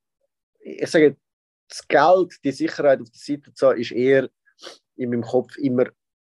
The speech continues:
was ist dann in Zukunft? Wenn ich jetzt mal eine Familie will, will ich schon ein bisschen Geld haben, weil Familie kostet Geld.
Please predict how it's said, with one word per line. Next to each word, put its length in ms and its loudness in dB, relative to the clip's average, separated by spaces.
was 260 -2
ist 220 -6
dann 100 0
in 140 -6
Zukunft? 560 -4
Wenn 140 -4
ich 140 -2
jetzt 160 -10
mal 80 0
eine 120 0
Familie 420 0
will, 200 -2
will 180 -20
ich 80 -14
schon 140 -4
ein 20 -20
bisschen 140 -6
Geld 420 2
haben, 300 0
weil 220 -12
Familie 460 2
kostet 520 -6
Geld. 320 0